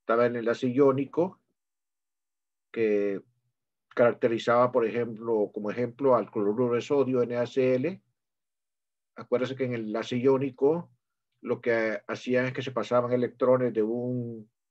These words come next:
átomo a otro. El enlace covalente, en el cual se comparten electrones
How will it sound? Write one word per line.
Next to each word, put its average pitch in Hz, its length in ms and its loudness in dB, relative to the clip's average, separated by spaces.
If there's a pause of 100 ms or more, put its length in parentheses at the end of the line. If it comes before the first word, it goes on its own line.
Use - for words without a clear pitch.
átomo 117 380 -4
a 135 60 0
otro. 147 500 0 (1600)
El 117 100 -8
enlace 123 360 2
covalente, 139 920 4
en 117 200 -6
el 110 100 -10
cual 127 240 2
se 131 100 -2
comparten 127 560 0
electrones 127 880 0